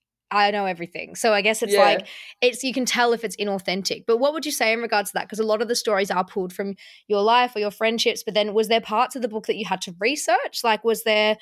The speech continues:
Speaker 1: you know, like, have you been to Milan, for example, or been to Dubai? Like, did you have to research places, you know?
Speaker 2: Yeah, so I've been to both of Mil-, I've been to both Milan and Dubai, um, and I hadn't been to Milan, and my publisher was like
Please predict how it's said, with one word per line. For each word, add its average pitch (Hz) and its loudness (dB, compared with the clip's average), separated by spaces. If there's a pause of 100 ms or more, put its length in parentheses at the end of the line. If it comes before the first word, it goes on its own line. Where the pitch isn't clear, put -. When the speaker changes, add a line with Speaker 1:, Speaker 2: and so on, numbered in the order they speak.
(280)
Speaker 1:
you 247 2
know, 233 4
like, 208 4
have 202 0
you 226 -2
been 220 2
to 233 -4
Milan, 190 0
for 240 -2
example, 226 0
or 208 2
been 202 -6
to 214 -4
Dubai? 196 0
Like, 190 0
did 185 -10
you 202 -6
have 190 -6
to 196 -8
research 185 -4
places, 202 0
you 196 -2
know? 202 -2 (200)
Speaker 2:
Yeah, 233 2
so 262 0
I've 247 0
been 277 -4
to 277 -4
both 220 -2
of 254 -2
Mil-, 233 -2
I've 233 0
been 254 -4
to - -10
both 214 -2
Milan 196 2
and 196 2
Dubai, 240 2 (260)
um, 190 -6 (420)
and 240 4
I 233 4
hadn't 240 0
been 294 -2
to - 0
Milan, 269 4
and 214 -2
my 220 0
publisher 214 -4
was 220 -6
like 196 -6